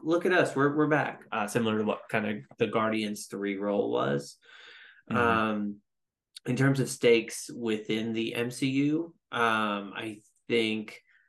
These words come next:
Speaker 1: um, it'll be interesting to see. Uh, I, I imagine this will be probably um,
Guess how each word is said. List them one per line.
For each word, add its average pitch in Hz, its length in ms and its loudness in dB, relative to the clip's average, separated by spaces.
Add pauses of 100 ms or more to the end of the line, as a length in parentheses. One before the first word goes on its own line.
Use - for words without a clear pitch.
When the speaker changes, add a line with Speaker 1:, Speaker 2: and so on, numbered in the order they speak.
(320)
Speaker 1:
um, 101 760 -4 (1500)
it'll 165 200 8
be 165 120 8
interesting 156 440 4
to 123 80 2
see. 104 600 -2
Uh, 113 60 -4
I, 110 540 0
I 123 140 2
imagine 123 440 0
this 117 220 0
will 110 100 -4
be 110 140 -4
probably 107 840 -2 (420)
um, 101 640 -4